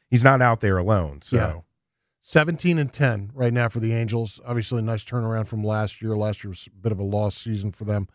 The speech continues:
Speaker 2: given some of the injuries that they had, particularly to Rendon and to Trout. I, uh, I, I, I'm sort of <sighs> torn by, you know, I like, I like baseball. I've always been a big fan, and, uh,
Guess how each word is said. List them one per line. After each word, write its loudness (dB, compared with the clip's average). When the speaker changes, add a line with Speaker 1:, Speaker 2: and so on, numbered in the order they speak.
Speaker 2:
given 2
some -2
of -2
the -2
injuries 0
that -6
they -8
had, -4
particularly -6
to -4
Rendon -4
and -12
to -18
Trout. -10
I, 2
uh, 2
I, 2
I, 0
I'm -14
sort -2
of -4
<sighs> -20
torn 2
by, 2
you 0
know, 4
I 4
like, 2
I 2
like 2
baseball. -2
I've 0
always 0
been 2
a 2
big 0
fan, -10
and, 0
uh, 2